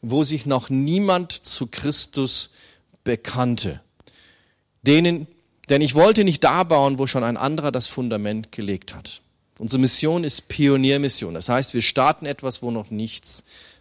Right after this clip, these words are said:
war. Und als wir damals zweitausendsechs nach Sansibar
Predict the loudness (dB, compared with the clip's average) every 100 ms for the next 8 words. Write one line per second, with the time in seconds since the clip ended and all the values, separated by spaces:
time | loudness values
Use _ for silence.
0 | _ -4 -4 -4 -10 -20 -14 -10 -6 -2
1 | 0 0 -2 -2 -2 0 -2 -2 -2 -2
2 | -2 -2 -2 -4 -4 -6